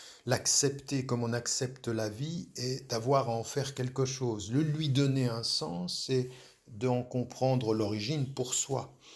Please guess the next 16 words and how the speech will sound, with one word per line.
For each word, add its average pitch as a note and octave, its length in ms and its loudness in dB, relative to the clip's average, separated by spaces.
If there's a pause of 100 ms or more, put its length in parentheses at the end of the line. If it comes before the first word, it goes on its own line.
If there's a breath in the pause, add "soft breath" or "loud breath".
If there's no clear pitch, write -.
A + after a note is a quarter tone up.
(140)
Eh C3 40 2
bien, B2+ 220 4 (120)
d'abord, C3 500 2
la B2+ 120 -2
première A#2+ 300 -2
des G#2+ 100 -4
choses, C3+ 320 -2
c'est - 300 -4 (100)
vraiment, A#2+ 540 2 (220)
dans C#3+ 260 4
la B2+ 320 2 (460)
plus B2+ 160 0
grande E3 340 6
des C3 140 0
simplicités, C3 800 -4 (420 loud breath)
accepter A#2+ 720 -4